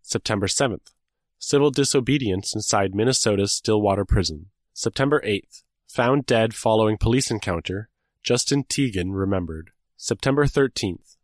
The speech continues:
Prisoners face retaliation for protest at M C F Stillwater.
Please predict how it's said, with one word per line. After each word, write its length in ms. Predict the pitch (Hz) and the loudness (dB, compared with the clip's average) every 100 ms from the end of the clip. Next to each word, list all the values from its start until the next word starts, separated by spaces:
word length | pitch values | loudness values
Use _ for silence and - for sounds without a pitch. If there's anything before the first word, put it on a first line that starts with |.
| _ - | _ 2
Prisoners 500 | 143 151 156 156 - | 4 4 2 2 0
face 340 | 127 120 - | 2 2 0
retaliation 720 | 113 117 110 107 117 - 101 | -2 0 2 2 0 0 -4
for 160 | 104 101 | -4 -2
protest 580 | 131 131 - 87 - | 0 0 0 -4 -4
at 120 | 95 - | -8 -6
M 160 | 107 | -4
C 260 | 117 - 127 | -2 0 2
F 260 | 117 - - | 2 -2 -8
Stillwater. 680 | - 107 95 82 80 92 | -2 0 0 -2 -10 -16